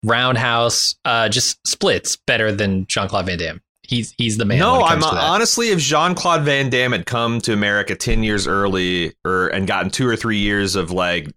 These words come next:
Speaker 2: um, voice and, and acting training, he
Speaker 1: Mm-hmm.
Speaker 2: could have been a real, and some, and maybe some humility and work ethic.
Speaker 1: Yeah, yeah.
Speaker 2: Um,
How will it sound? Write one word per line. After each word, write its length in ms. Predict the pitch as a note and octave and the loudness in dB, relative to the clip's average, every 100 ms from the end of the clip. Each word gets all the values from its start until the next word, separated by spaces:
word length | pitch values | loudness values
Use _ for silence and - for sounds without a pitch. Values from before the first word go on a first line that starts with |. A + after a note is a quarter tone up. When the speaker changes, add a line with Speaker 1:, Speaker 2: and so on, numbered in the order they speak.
| - | -4
Speaker 2:
um, 600 | F2+ E2+ E2 E2 D#2+ D#2+ | -2 0 0 0 -2 -4
voice 580 | F2+ E2+ G#2 A2 A#2 - | -6 -4 -2 0 0 -2
and, 340 | - F2+ E2 D#2 | -2 -2 -4 -4
and 180 | F2+ - | -6 -4
acting 380 | F#2 G2+ B2 A#2+ | -4 -4 -4 -4
training, 500 | B2 B2 B2+ C3+ C#3+ | -2 -2 -2 -2 -4
he 320 | - B2 A#2 | -4 -4 -2
Speaker 1:
Mm-hmm. 100 | A2 | 0
Speaker 2:
could 160 | G#2 A2+ | 0 0
have 140 | F#2+ | 0
been 180 | F2 G2+ | -2 -2
a 60 | F#2+ | 0
real, 260 | E2+ F#2+ - | 0 0 0
and 220 | G2+ G2 | -2 -2
some, 220 | - A2+ G2+ | -2 -4 -2
and 180 | G#2 | -2
maybe 200 | G#2 D#3+ | 0 0
some 160 | E3+ B2 | 0 0
humility 600 | G#2+ F#2+ G#2+ C3+ C3 C#3+ | 0 0 0 0 0 -2
and 140 | A#2 F2+ | 0 0
work 220 | G#2 - | 0 0
ethic. 440 | D2+ - D#2+ D2+ - | -4 -2 -4 -4 -4
Speaker 1:
Yeah, 400 | G#2 F#2 F2 E2+ | -2 -2 -2 -4
yeah. 360 | - G#2+ G2+ F#2 | -2 0 0 -2
Speaker 2:
Um, 240 | F2 E2 | -2 -4